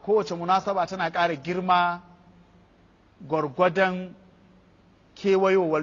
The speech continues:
lokacinta. Babu shakka munasaban watan haihuwan manzon Allah sallallahu alaihi wa alihi wa sallam babbar munasaba ce.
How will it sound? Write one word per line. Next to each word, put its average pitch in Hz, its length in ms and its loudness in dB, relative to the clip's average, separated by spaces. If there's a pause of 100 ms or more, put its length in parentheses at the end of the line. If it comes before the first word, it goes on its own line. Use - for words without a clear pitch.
lokacinta. 156 580 -6 (1080)
Babu 165 200 -2
shakka 180 680 0
munasaban 170 580 -4
watan 170 260 -6
haihuwan 170 380 -6
manzon 165 340 -4
Allah 180 260 -4
sallallahu 170 520 -2
alaihi 170 280 -6
wa 165 120 -8
alihi 170 200 -6
wa 165 60 -8
sallam 180 380 -6
babbar 147 280 -2
munasaba 135 480 -8
ce. - 200 -16